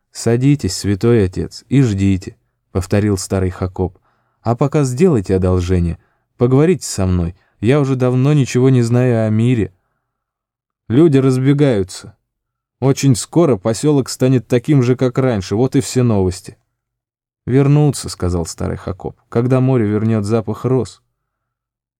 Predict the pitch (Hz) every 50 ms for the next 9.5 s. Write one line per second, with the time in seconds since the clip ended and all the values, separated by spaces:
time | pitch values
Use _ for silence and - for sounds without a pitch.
0 | _ _ _ - 95 95 95 - 107 110 104 - - 113 107 107 107 110 107 107
1 | 98 - - 110 104 - - 110 98 - 113 104 - 113 107 113 117 117 107 -
2 | - _ - 113 110 110 113 113 113 104 101 110 110 107 95 - 110 107 - -
3 | 95 - 107 107 104 107 104 101 101 101 98 92 - - 107 104 98 - - -
4 | 120 101 90 85 - - - _ _ _ _ _ _ _ _ _ - - - -
5 | 101 95 101 98 92 - - 98 98 95 - - - 98 92 85 82 82 85 -
6 | - _ _ _ _ _ _ _ _ _ _ _ _ - 90 98 104 107 110 117
7 | 110 104 117 104 - 117 117 117 107 110 110 98 - - 110 113 117 120 117 110
8 | 110 101 - 117 107 - - - - 110 117 120 110 - 113 - - - 117 120
9 | - - 143 131 110 95 - - 82 -